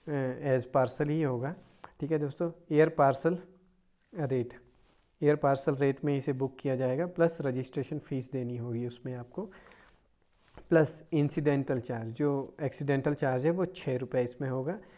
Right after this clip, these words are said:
और सरफेस रूट पे सोलह रुपये और एयर रूट पे सिक्स रुपीज़। ठीक है दोस्तों, आगे हमारा लेटर मेल।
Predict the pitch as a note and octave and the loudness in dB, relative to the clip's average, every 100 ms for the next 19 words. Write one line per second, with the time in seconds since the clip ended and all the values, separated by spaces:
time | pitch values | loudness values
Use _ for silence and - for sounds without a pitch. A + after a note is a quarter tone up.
0 | _ _ D3 C3+ C3 A#2+ C#3 A#2+ C3+ C3 | _ _ -2 0 0 0 0 0 0 -2
1 | - C3 B2+ F#3 F#3+ G3 B2+ A#2+ A#2 - | -4 -4 -4 -4 -4 -4 -2 -2 -4 -4
2 | F3+ - - _ _ _ _ _ C#3 C3 | -8 -8 -18 _ _ _ _ _ -4 -2
3 | C#3+ C3 B2 C3+ A#2+ - G#3 - - B2+ | 2 2 2 -4 -6 -6 -8 -8 -10 -10
4 | - C#3+ - B2 - C#3+ C3+ D3+ C#3+ D3 | -10 -16 -14 -14 -10 -12 -4 -2 -2 -4
5 | F#3+ - - C#3+ C3+ D#3 D#3 C#3 D#3+ E3 | -12 -12 -10 -4 2 2 4 4 4 2
6 | D3 C3 D3 D3 C3+ F#3 | 2 2 2 0 0 -2